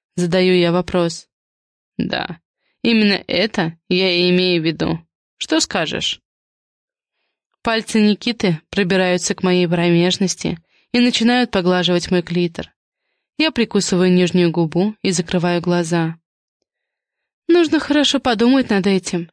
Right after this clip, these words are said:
Сейчас мое финансовое состояние не...» «Шш, все расходы я беру на себя». Никита целует меня в уголок губ.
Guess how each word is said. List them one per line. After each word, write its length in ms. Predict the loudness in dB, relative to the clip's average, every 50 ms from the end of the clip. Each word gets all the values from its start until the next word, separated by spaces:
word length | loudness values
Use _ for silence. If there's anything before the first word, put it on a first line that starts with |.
| _
Сейчас 600 | _ -6 -4 -4 -2 -2 -2 0 -2 -2 -4 -4 -2
мое 220 | 0 2 2 0
финансовое 540 | 0 0 0 0 0 0 -2 0 0 0 0
состояние 840 | 0 -4 -8 -10 -4 -2 0 0 2 2 2 2 4 4 4 4
не...» 400 | 4 4 4 4 2 2 0 -2 -6 _ _ _ _ _ _ _ _ _ _ _ _ _ _ _ _ _
«Шш, 1200 | -4 -2 0 0 0 0 0 2 2 2 2 2 2 0 0 -2 -2 -4 -4 -6 -8 -10 -14 -18 _ _ _ _
все 260 | _ -8 -4 -4 -2
расходы 720 | -2 -4 -6 -6 -8 -4 -2 -2 -2 -2 -4 -8 -10 -12 _ _ _ _
я 180 | -2 -2 0 0
беру 220 | 0 0 0 2
на 140 | 2 2 2
себя». 460 | 0 0 -2 -2 -2 -4 -4 -6 -10 -14 _ _ _ _ _ _ _ _ _ _ _ _ _ _ _
Никита 360 | 0 0 0 0 -2 -2 -2
целует 460 | -2 0 0 2 4 4 2 2 0 0
меня 240 | 2 2 2 2
в 40 | 0
уголок 420 | -2 -2 -2 0 0 0 -2 -2 -4
губ. 320 | -4 -6 -6 -6 -8 -16